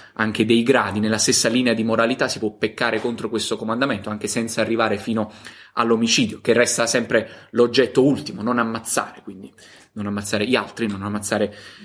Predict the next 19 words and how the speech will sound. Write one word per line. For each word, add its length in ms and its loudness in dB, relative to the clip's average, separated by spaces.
se 180 4
stessi. 500 -2
Quindi 420 2
ecco 220 0
che 80 4
in 80 2
primo 220 2
luogo 200 6
il 80 2
catechismo 460 -2
ci 140 -4
indica 420 0
l'omicidio 680 0
come, 520 -4
eh, 360 -12
gravemente 540 0
proibito 420 0
da 120 -6
questo 360 0